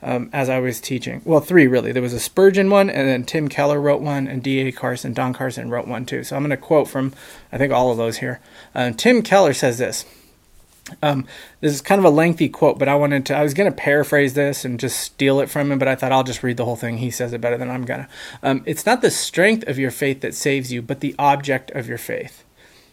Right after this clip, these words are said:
It's not the dimension of your faith, it's the direction. What, what do you have faith in? See, this is a, a one hundred and eighty degree,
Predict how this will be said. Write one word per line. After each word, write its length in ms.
It's 180
not 140
the 80
dimension 720
of 160
your 100
faith, 320
it's 220
the 120
direction. 760
What, 340
what 280
do 40
you 120
have 160
faith 320
in? 180
See, 440
this 300
is 140
a, 180
a 240
one 380
hundred 420
and 200
eighty 360
degree, 600